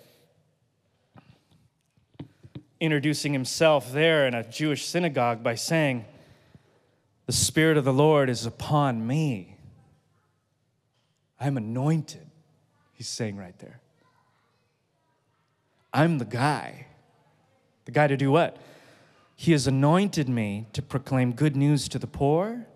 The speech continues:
He sent me to proclaim liberty to the captives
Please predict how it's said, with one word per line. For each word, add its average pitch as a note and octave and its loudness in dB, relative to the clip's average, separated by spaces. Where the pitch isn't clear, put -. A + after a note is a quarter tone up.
He C3 -6
sent D3 -2
me D#3+ -2
to D3 -4
proclaim C3 0
liberty D3+ 2
to C3+ 0
the B2 -6
captives G#3+ -4